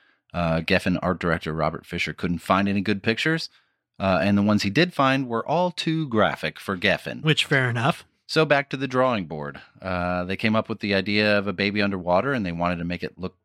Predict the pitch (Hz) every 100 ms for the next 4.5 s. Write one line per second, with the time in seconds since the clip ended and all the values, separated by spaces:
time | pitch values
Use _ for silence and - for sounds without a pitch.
0 | _ _ - - 117 104 - 92 98 107
1 | - 80 95 - 87 90 85 - 90 90
2 | 80 80 85 78 76 78 80 78 82 80
3 | 73 _ 107 - 64 - - - 73 -
4 | 87 90 90 82